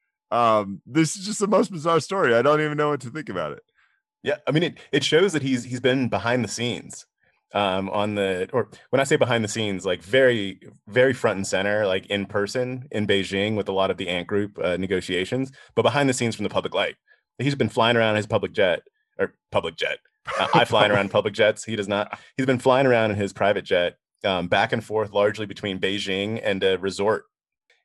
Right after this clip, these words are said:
Speaker 2: And he slowed down his travel. I love how this said that his, his, like, travel is slowed down considerably because he used to fly on average every three days, and now he only flies once a week, wh-, which, like,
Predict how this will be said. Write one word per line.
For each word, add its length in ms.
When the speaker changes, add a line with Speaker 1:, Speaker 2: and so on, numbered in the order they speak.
Speaker 2:
And 320
he 120
slowed 320
down 220
his 100
travel. 300
I 80
love 180
how 200
this 180
said 400
that 120
his, 200
his, 180
like, 220
travel 420
is 260
slowed 300
down 180
considerably 680
because 240
he 40
used 360
to 400
fly 640
on 140
average 360
every 180
three 260
days, 320
and 120
now 120
he 80
only 140
flies 240
once 180
a 60
week, 300
wh-, 180
which, 300
like, 340